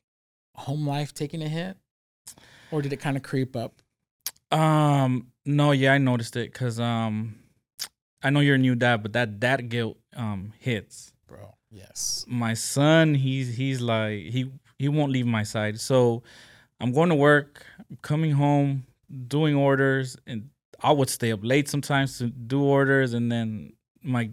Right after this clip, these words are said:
Speaker 2: my son's, "I wanna play, I wanna do this, I wanna do that," and you just, I'm working.
Speaker 1: Yeah, for sure.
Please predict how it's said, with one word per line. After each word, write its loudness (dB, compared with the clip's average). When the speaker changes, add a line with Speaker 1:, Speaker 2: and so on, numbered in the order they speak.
Speaker 2:
my -2
son's, -2
"I -2
wanna 0
play, 2
I -2
wanna 0
do 0
this, 0
I -2
wanna 0
do 0
that," -2
and -8
you -14
just, -20
I'm -10
working. -6
Speaker 1:
Yeah, 2
for -2
sure. 2